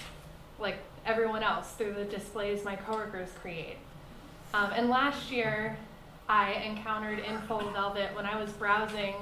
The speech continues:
the humanities department. Um, so I saw the cover, and as a book design lover, I had to check it out, and I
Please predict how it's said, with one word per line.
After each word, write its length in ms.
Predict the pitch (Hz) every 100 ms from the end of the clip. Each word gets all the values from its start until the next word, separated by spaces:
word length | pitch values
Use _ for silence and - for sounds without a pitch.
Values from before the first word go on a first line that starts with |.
| 202
the 40 |
humanities 600 | 208 220 208 202 196 190
department. 520 | - - 180 170 175 - - - - - - - - - - -
Um, 340 | 196 180 - 202
so 100 | -
I 180 | 220 208
saw 220 | 214 262
the 80 | 262
cover, 600 | 226 233 226 226 220 220 214 233
and 260 | 208 202 196
as 200 | 208 208
a 40 |
book 220 | 214 208
design 340 | 220 208 196 196
lover, 360 | 190 185 190
I 100 | 185
had 240 | 196 190 190
to 80 | 214
check 260 | 208 190
it 80 | 196
out, 380 | 175 170 165 - - - - -
and 500 | 208 196 180 175 202 226
I 200 | 196 185